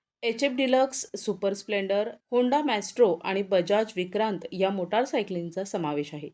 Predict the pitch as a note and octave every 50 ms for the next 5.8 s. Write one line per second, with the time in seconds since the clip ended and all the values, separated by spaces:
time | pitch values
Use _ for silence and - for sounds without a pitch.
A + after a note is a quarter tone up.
0 | _ - G#3 G3+ G#3 G#3 G3+ G#3 - - A#3+ A#3+ A#3+ A#3+ A#3+ A#3 A3+ A#3 B3+ C4
1 | - - G3+ F#3+ F#3+ F#3+ F#3+ F#3+ F#3 G#3+ G#3+ B3 B3 F#3+ D#3 D#3+ D#3+ - _ _
2 | _ _ _ _ _ - C4+ C#4 D4+ D4+ D4 D4 C#4+ C#4+ - - A3+ G3 F#3+ F3+
3 | E3+ F#3+ F#3 F#3 F3 F#3+ F#3+ - - F3 - A#3+ F#3+ D#3+ - - - F#3 F3+ F3+
4 | F#3+ F#3+ F3+ E3 E3+ F3+ F#3 F#3+ F#3+ F#3 F3 E3+ F3+ F#3+ F#3+ A3 A#3 A#3 - F#3+
5 | F3+ F#3 G#3+ A#3+ D4 D4 F4 C4+ A3 G3+ G3 G3+ - A3+ F3 D3